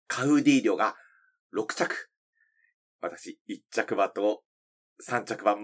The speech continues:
全く買っていなかったので、馬券的には外れでございました。ただね、あの、本命が二着ということで、あの、好調なイージーゴーでございますんで、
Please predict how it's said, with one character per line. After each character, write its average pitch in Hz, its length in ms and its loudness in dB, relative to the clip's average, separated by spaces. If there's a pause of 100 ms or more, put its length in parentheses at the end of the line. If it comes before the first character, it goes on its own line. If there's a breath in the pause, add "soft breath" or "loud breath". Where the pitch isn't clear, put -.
(540)
全 165 100 4
く - 120 -4
買 - 120 0
っ - 40 -4
て - 180 8
い 156 40 12
な 165 100 12
か - 100 10
っ - 60 -4
た 135 100 8
の 131 100 4
で、 160 200 8 (200 loud breath)
馬 113 120 0
券 135 220 -2
的 - 220 0
に 160 60 2
は 170 100 10
外 135 220 0
れ 151 80 12
で 160 80 10
ご 143 80 2
ざ 151 80 8
い 135 40 6
ま 131 80 4
し - 40 0
た。 - 160 -2 (420 loud breath)
た 254 100 4
だ 233 80 10
ね、 180 200 6 (180 loud breath)
あ - 60 -4
の、 151 80 6
本 175 180 4
命 175 120 6
が 160 80 8
二 156 100 2
着 156 180 4
と 131 60 4
い 120 60 6
う 110 40 0
こ 110 60 -4
と 104 80 -6
で、 101 240 2
あ 104 60 0
の、 101 100 -4
好 156 180 4
調 131 160 2
な 120 260 2
イ 131 120 -2
ー - 80 -2
ジ 127 80 0
ー 123 40 -4
ゴ 120 120 4
ー - 20 2
で 104 80 4
ご 95 120 -4
ざ 101 100 0
い 98 40 -2
ま 95 100 -6
す - 120 -8
ん 87 60 -14
で、 135 320 2